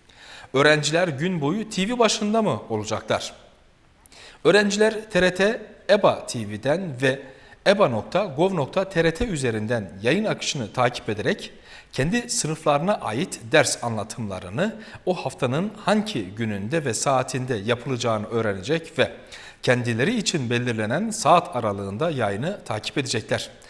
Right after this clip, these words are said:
O saatler dışında ekran başında olmaları gerekmeyecek. T R T, eba T V yayınlarının tekrarları aynı kanalda ve gün içerisinde bir veya iki kez tekrar edilecek. Tekrarlayan yayın akışı da yine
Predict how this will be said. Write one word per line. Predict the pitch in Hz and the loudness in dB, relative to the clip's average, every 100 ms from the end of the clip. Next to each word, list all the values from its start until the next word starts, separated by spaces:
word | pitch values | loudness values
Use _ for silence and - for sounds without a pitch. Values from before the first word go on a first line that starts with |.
| - - | -20 -6
O | - | -2
saatler | 143 - 117 - 147 127 | 0 2 0 2 0 0
dışında | 117 123 113 | -4 -2 -2
ekran | 110 117 - 135 | -2 -2 0 0
başında | 113 107 113 98 92 | 0 -2 -4 -6 -6
olmaları | 151 143 107 101 151 156 - | -4 -2 -2 -2 -4 -4 -8
gerekmeyecek. | - 107 - 101 95 110 - - - _ - - - - - | -4 -4 -6 -12 -10 -10 -12 -18 -20 _ -20 -20 -20 -20 -18
T | - 120 | 4 4
R | 101 | 4
T, | - 151 214 - - - - | 0 -2 -2 -6 -18 -6 2
eba | 196 143 - | 2 2 -2
T | - 113 117 | -6 -4 -2
V | 127 92 | -4 -4
yayınlarının | 110 117 117 113 107 135 156 | -2 0 0 0 -2 0 -2
tekrarları | 101 117 - 98 85 90 147 220 - - - | -4 -6 -6 -6 -6 -6 -4 -4 -8 -18 -2
aynı | 139 147 117 | 2 4 2
kanalda | - 101 87 127 196 | -4 -6 -4 -2 -2
ve | |
gün | 139 175 254 | -2 -2 -2
içerisinde | - 156 131 - 120 113 82 - - - 123 | 0 0 0 -2 -2 -4 -6 -12 -20 -14 -4
bir | 170 269 180 | -2 0 0
veya | 120 107 151 214 - - - | 2 4 4 2 -8 -10 -6
iki | 160 220 | -2 0
kez | 143 170 - | 0 0 -4
tekrar | 147 - 131 | -8 0 2
edilecek. | 127 123 120 127 117 - - - - - - - | 2 -2 -2 -2 -2 -6 -16 -20 -20 -20 -20 2
Tekrarlayan | 160 - 165 160 160 175 233 175 | 2 6 4 6 4 2 2 0
yayın | 131 202 220 | 2 2 0
akışı | 127 120 - 165 | -4 -4 -2 0
da | |
yine | 151 127 170 135 226 | 0 0 -2 0 -2